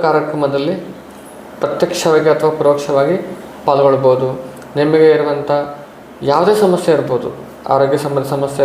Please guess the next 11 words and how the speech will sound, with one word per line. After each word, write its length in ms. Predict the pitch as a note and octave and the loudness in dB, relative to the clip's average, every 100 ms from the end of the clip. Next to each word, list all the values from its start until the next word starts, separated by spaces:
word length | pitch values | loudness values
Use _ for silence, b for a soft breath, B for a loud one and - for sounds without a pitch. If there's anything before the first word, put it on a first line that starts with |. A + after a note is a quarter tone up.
| C3+ | 2
ಇರ್ಬೋದು, 400 | C3+ C#3 C3+ C#3 C3+ | 2 0 2 2 2
ಕೌಟುಂಬಿಕ 400 | C#3 C#3 C#3 C3+ C#3 | 2 2 0 -4 -6
ಸಮಸ್ಯೆ 280 | C#3+ C3+ C#3 C#3 | -6 -4 0 0
ಇರ್ಬೋದು, 400 | - C#3 C3+ C#3+ C#3+ C#3 B B B B B - - G3+ - - C#3 | 0 -2 0 0 0 -4 B B B B B -18 -14 -12 -12 -4 0
ಯಾವುದೇ 340 | C#3+ D3+ F3 F#3+ A2+ - C#3+ | 2 4 4 2 0 -2 2
ಬೇರೆ 160 | D#3+ E3 | 2 2
ಥರ 100 | D#3 D3+ | 0 -2
ಸಮಸ್ಯೆ 280 | D3 C#3+ D3 | -4 -2 0
ಇರ್ಬೋದು, 340 | C3+ C#3 C3+ D#3 - - - | 0 0 -2 -2 -8 -8 -2
ಇವೆಲ್ಲ 400 | C3+ D3 D#3+ F3 F3+ | 2 4 4 4 2
ಸಮಸ್ಯೆಗಳು 500 | E3 D#3+ D#3+ D3+ D3+ | 0 -2 -2 0 0